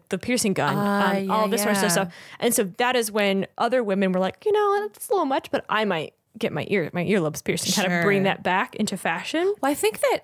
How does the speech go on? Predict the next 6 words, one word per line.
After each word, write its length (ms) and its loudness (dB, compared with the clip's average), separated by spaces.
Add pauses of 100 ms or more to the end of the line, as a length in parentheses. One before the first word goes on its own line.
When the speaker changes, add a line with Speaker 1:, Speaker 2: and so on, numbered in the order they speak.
Speaker 2:
even 480 0
Speaker 1:
Mm-hmm. 280 -2 (460)
Speaker 2:
for, 800 0
so 180 -4
my 120 2
mom 480 -2